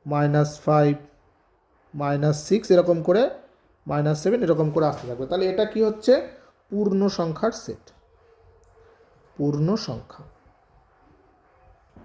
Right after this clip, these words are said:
এবার হলো যে এই যে পূর্ণ সংখ্যাগুলো পেলাম, এখানে আমরা সবচেয়ে বড় পূর্ণ সংখ্যা কত হবে আমরা কি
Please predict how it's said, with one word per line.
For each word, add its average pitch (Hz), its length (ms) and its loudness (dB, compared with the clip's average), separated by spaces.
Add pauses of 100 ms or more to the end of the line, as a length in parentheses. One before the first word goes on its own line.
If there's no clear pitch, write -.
(1600)
এবার 254 300 4
হলো 147 180 4 (540)
যে 220 100 2 (160)
এই 226 160 0
যে 269 60 0 (120)
পূর্ণ 202 220 -2 (160)
সংখ্যাগুলো 208 460 0 (140)
পেলাম, 143 320 2 (2000)
এখানে 190 380 2 (220)
আমরা 185 220 0 (160)
সবচেয়ে 190 560 -2
বড় 160 220 6 (140)
পূর্ণ 214 300 -4
সংখ্যা 214 380 0 (100)
কত 196 140 0 (100)
হবে 208 180 4
আমরা 190 180 2
কি 196 120 -6